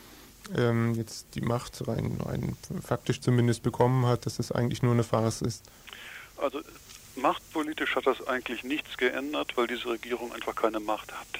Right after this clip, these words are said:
Speaker 2: hat jenseits der bewaffneten Einheiten, über die sie verfügt. Andererseits hat es aber doch einen relativ wichtigen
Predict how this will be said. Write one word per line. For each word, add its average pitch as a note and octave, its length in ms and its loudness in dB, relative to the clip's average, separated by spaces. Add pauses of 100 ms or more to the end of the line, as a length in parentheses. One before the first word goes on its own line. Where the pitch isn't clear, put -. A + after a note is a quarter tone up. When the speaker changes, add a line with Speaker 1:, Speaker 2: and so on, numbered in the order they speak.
Speaker 2:
hat A#2 180 2 (240)
jenseits A2 560 2 (220)
der G#2 280 2
bewaffneten G#2 560 -2
Einheiten, G2+ 500 -4
über G2 140 -10
die G2 100 -10
sie - 200 -14
verfügt. - 500 -12 (540)
Andererseits D#3 800 0 (100)
hat C3 140 0
es B2 140 0
aber A#2 240 0
doch B2 200 0
einen A#2 120 -8 (160)
relativ A2+ 460 2 (300)
wichtigen A2+ 500 -8